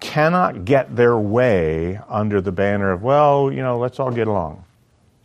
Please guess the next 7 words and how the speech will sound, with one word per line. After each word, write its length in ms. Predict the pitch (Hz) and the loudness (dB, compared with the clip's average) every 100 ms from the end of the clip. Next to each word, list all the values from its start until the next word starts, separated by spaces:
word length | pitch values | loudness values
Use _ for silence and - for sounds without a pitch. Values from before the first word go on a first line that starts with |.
| _ _ _ _ _ | _ _ _ _ _
The 80 | - | -2
other 220 | 104 104 | 2 2
people, 420 | 92 98 80 85 - | 0 -4 -6 -8 -12
accommodating 760 | - 110 101 95 78 73 73 | -6 -4 -2 -2 -6 -8 -12
them, 280 | - 78 87 _ _ _ _ | -18 -20 -20 _ _ _ _
right? 280 | - 85 117 - - - - | -8 -8 -8 -14 -20 -20 -2
Or 540 | 117 117 113 117 110 | 4 6 6 4 0